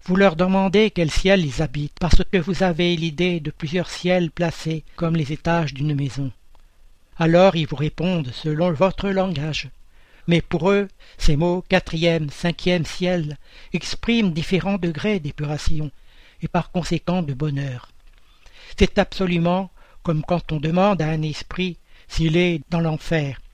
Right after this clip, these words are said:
S'il est malheureux, il dira oui, parce que pour lui, enfer est synonyme de souffrance. Mais il sait très bien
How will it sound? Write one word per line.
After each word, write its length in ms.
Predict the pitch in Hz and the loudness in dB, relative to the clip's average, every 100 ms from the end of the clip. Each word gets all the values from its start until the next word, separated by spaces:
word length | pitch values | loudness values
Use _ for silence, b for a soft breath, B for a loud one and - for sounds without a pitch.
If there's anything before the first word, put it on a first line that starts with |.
| - B B B | -20 B B B
S'il 240 | - 151 | 0 2
est 80 | 160 | 2
malheureux, 580 | 160 160 151 143 165 160 - | 2 0 -2 -2 -4 -6 -8
il 100 | 143 | -6
dira 260 | 131 151 151 | -4 -4 -2
oui, 220 | 185 170 | -2 -2
parce 240 | 160 - | -2 -4
que 100 | - | -4
pour 280 | 147 208 165 | -4 -4 -4
lui, 280 | 151 151 143 B B B B | -4 -4 -6 B B B B
enfer 400 | 165 - 175 170 | -2 2 0 0
est 60 | |
synonyme 580 | - 151 156 156 170 165 | -4 -4 -2 0 0 0
de 120 | 143 | -2
souffrance. 680 | 156 - - 165 156 - - _ b b b b b - | -6 -8 -6 -6 -6 -8 -18 _ b b b b b -2
Mais 160 | 156 156 | 0 2
il 180 | - | 2
sait 240 | - 185 190 | 0 0 0
très 200 | - 165 | 0 -4
bien 320 | 143 175 156 | -2 -4 -4